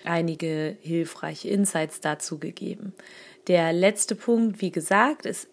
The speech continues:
etwas zu kurz gekommen, Selbstfürsorge. Warum habe ich mir das Thema ausgesucht? Naja, ich führe demnächst ein Interview mit einer Ernährungsexpertin, mit einer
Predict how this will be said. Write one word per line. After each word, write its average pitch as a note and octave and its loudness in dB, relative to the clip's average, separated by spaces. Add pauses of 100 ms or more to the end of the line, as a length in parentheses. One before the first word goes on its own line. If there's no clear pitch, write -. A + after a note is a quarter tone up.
etwas A3 0
zu F#3+ -4
kurz - -2
gekommen, D3+ -12
Selbstfürsorge. D#3 -2 (140)
Warum B3+ 10
habe A3+ 6
ich G#3 -6
mir G3+ 4
das F#3 0
Thema F3+ 0
ausgesucht? A#3+ 0
Naja, G3+ 4
ich - -8
führe D4 8
demnächst F#3 0
ein - -4
Interview G3 0
mit F3+ -4
einer F3 -2
Ernährungsexpertin, F3+ 0
mit E3 -8
einer D#3+ -6